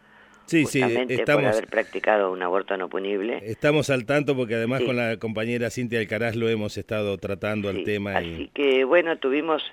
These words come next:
Speaker 2: en prim-, casi en primera persona la palabra de Estela Maris Manzano, porque ella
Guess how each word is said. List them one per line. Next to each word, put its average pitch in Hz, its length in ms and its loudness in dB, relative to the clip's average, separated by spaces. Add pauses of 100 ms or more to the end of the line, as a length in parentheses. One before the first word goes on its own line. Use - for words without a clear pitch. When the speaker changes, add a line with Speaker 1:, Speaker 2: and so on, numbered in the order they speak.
(400)
Speaker 2:
en 120 140 -8
prim-, 107 380 -6
casi 139 300 0
en 127 100 -2
primera 123 380 2
persona 147 600 2
la 101 100 0
palabra 110 440 -2
de 104 100 -2
Estela 107 300 -8
Maris 113 240 -6
Manzano, 117 520 -6
porque - 280 -8
ella 98 420 -6